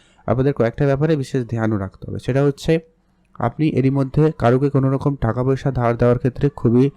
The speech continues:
বুঝে চলবেন, খুবই, আহ, মানে বুঝে শুনেই দশবার ভেবে তারপরে ধারটা দিবেন।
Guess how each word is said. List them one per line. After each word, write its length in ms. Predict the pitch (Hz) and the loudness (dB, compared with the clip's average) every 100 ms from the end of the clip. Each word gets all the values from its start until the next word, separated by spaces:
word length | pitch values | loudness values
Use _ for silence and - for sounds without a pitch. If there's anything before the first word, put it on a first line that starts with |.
| _ _ - | _ _ -2
বুঝে 240 | 113 117 127 | 4 4 4
চলবেন, 440 | 135 131 135 151 151 - | 4 2 0 -4 -10 2
খুবই, 380 | 147 151 165 170 _ _ _ _ _ | 4 4 2 0 _ _ _ _ _
আহ, 220 | - 95 | 0 2
মানে 160 | 107 123 | 2 0
বুঝে 360 | 110 123 131 | 2 4 4
শুনেই 520 | 135 - 135 139 143 - _ _ - | 4 4 4 4 0 -6 _ _ 0
দশবার 400 | 110 110 127 117 | 2 4 4 4
ভেবে 260 | 113 120 | 4 4
তারপরে 400 | 123 110 107 120 | 4 2 0 0
ধারটা 360 | 113 113 - 120 | 0 -2 -2 -4
দিবেন। 300 | 113 120 | 0 0